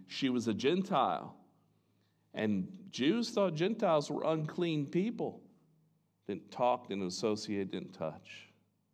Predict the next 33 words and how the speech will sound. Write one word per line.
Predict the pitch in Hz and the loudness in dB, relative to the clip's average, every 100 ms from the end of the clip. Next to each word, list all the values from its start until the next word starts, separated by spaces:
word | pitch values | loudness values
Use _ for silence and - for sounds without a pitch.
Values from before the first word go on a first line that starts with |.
| _ _ _ - | _ _ _ -4
She | - | 2
was | 202 107 | 2 2
a | |
level | 98 127 151 160 | 2 2 2 0
three | 151 - 139 107 80 - - - _ _ _ _ - | -4 -6 -2 -2 -2 -8 -16 -20 _ _ _ _ -8
outsider. | 104 80 - - 76 71 73 _ _ _ _ _ _ _ _ _ _ _ _ _ _ _ _ _ _ - | -2 -2 -4 -8 -8 -10 -16 _ _ _ _ _ _ _ _ _ _ _ _ _ _ _ _ _ _ 2
But | 147 | 4
it | 160 | 6
goes | 175 170 | 6 6
on | 185 196 | 6 6
to | 170 | 2
say | - 190 196 196 | 0 2 4 2
that | 170 | 2
Jesus | 156 165 214 220 202 190 - | 0 0 2 2 2 -2 0
did | 165 156 | -2 2
not | 175 170 | 2 2
answer | 175 180 180 160 | 2 -2 0 2
a | 151 | 2
word. | 139 151 185 127 127 175 185 - - _ _ _ _ _ - | 2 2 4 4 4 0 -4 -8 -20 _ _ _ _ _ -8
So | - 180 175 | 4 6 8
his | 160 | 4
disciples | 143 160 156 - 202 208 202 180 160 | 2 0 0 0 2 2 2 0 0
came | - 208 208 214 | -4 0 2 2
to | 190 156 143 | -2 0 2
him | 139 | 2
and | 139 139 | 2 0
urged | 143 190 214 202 - | 2 4 4 0 -2
him, | 139 117 | 0 2
"Would | 135 139 | 0 2
you | 156 | 0
send | - 208 233 | 2 2 4
her | 220 180 | 4 4
away? | 147 147 160 202 254 294 | 4 6 4 4 0 -4